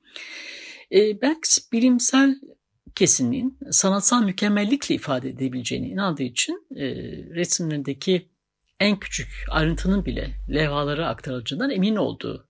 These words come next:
e, dönemin en iyi gravür ustalarında çalışmış. E, gravür baskı tekniğinin altın çağını yaşadığı bir dönemdir o yıllar. E, Daniel Mackenzie, Gabriel Smith ve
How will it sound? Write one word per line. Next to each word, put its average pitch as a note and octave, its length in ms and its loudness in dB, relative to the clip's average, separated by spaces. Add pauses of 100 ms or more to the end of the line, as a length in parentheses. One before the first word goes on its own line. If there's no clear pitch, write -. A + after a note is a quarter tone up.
e, C3 60 -12 (520)
dönemin D#3 440 0
en E3 140 0
iyi F3+ 220 -2
gravür E3 320 0
ustalarında A2 720 -6 (240)
çalışmış. - 640 -4 (1400)
E, D#3 300 -2
gravür D#3+ 600 -4 (220)
baskı - 300 2
tekniğinin D#3 520 2
altın E3+ 360 -2
çağını C#3+ 280 6
yaşadığı C3+ 400 -4
bir - 80 -14
dönemdir C3+ 400 -8
o C3+ 60 -8
yıllar. F#3+ 500 -2 (880)
E, D3 80 2 (460)
Daniel D#3+ 320 2
Mackenzie, C#3 720 -4 (480)
Gabriel C#3+ 360 0
Smith - 440 -2
ve - 260 -4